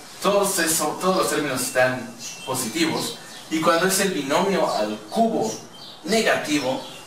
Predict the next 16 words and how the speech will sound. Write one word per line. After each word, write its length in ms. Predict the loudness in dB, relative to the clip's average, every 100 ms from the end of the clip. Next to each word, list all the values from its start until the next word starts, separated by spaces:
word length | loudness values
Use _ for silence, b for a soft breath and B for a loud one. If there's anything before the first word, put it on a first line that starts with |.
| -18 -18 -6
el 180 | 0 2
segundo 600 | 2 2 2 2 4 2
y 80 | 2
el 100 | 0
último 320 | 0 2 2
término 480 | 2 0 0 0 0
son 340 | -2 -6 -4 -4
los 120 | -2
negativos. 600 | -2 -2 -2 -2 -4 -4
Es 460 | -2 -2 -6 -6 2
más, 320 | 4 4 2
menos, 380 | -4 -4 -6 0
más, 320 | 2 2 0
menos. 680 | -4 -6 -10 -10 -12 -12 -14 -10
Y 100 | -6
así. 200 | -4 -6